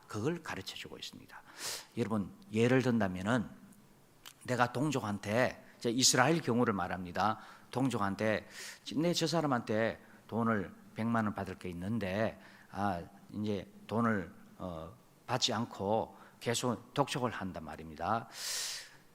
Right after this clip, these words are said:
근데 이 일로 인해서 상대방이 이 쪼들리고 쪼들리다가 "아이고, 그래, 한탕 해야지." 해가지고 큰 범죄를 저질렀어요. 그러면은 범죄로 인한 사회 경비가 안 들어갑니까?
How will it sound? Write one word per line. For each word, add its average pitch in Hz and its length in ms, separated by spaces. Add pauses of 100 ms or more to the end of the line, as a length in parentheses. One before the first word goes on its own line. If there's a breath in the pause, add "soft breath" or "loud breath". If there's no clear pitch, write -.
근데 180 160
이 214 220
일로 208 200
인해서 110 540 (160)
상대방이 127 800 (480 loud breath)
이 160 200
쪼들리고 127 580
쪼들리다가 120 920 (140)
"아이고, 104 440
그래, 120 140
한탕 123 320
해야지." 104 360
해가지고 107 840
큰 196 300
범죄를 165 480
저질렀어요. - 640 (240 loud breath)
그러면은 135 500 (440 loud breath)
범죄로 196 500
인한 127 460
사회 131 380
경비가 127 520
안 101 160
들어갑니까? 117 720